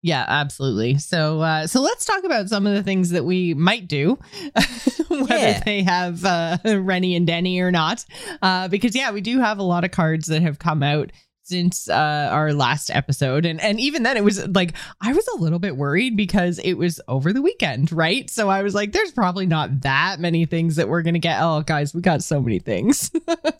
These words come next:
Speaker 1: So many things. Um, so let's start by talking about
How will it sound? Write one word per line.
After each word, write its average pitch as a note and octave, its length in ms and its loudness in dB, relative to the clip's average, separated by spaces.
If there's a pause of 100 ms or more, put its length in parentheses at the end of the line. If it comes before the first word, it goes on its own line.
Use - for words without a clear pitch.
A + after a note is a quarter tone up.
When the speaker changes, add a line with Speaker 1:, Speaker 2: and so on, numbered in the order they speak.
(480)
Speaker 1:
So F3+ 280 -4
many D3 240 2
things. B2 480 -2
Um, C#3+ 520 2 (840)
so A3+ 160 -2
let's C4 240 0
start C#4 200 2
by C4 100 -2
talking F#3+ 400 0
about D3 420 -2